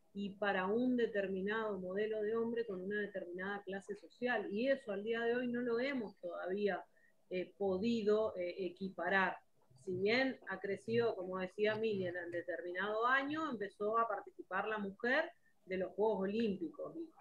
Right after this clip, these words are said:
convengamos que en el dos-, en dos mil dieciocho, en los Juegos Olímpicos de la Juventud, se pudo igualar el número de mujeres y varones, eh, participando en los Juegos. Sí, hay todo un crecimiento. De hecho, las mujeres en el movimiento paralímpico, eh,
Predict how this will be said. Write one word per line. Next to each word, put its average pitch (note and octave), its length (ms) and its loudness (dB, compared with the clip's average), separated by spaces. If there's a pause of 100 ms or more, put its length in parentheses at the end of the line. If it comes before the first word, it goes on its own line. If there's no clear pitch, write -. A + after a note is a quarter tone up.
(380)
convengamos F#3 600 -2
que G3+ 80 -4
en F#3+ 60 -2
el F3+ 100 -4
dos-, F3+ 160 -6
en F3+ 260 -6
dos E3+ 140 -8
mil G#3+ 160 0
dieciocho, A3+ 560 4
en G3 60 0
los F#3 100 -4
Juegos G#3+ 220 0
Olímpicos G#3+ 400 0
de G3 80 2
la F#3+ 100 2
Juventud, F#3+ 640 -2 (360)
se F#3+ 100 -4
pudo A#3 220 4
igualar G#3 460 6
el G#3+ 200 2
número G#3 360 0
de F#3+ 60 0
mujeres G3+ 420 0
y G3+ 100 0
varones, F#3 640 -2 (160)
eh, D#3+ 280 -8
participando F#3+ 760 -4
en F#3 60 -2
los F3 100 -6
Juegos. A3+ 340 2
Sí, A#3+ 220 -6 (340)
hay B3 300 4
todo G#3 300 4
un F#3+ 180 2
crecimiento. F#3+ 640 -2
De G3 220 2
hecho, G#3 240 0
las F#3 200 0
mujeres G#3+ 460 0
en F3+ 100 -6
el E3+ 100 -8
movimiento F#3+ 540 -4
paralímpico, A#3+ 960 0 (340)
eh, F#3 300 -2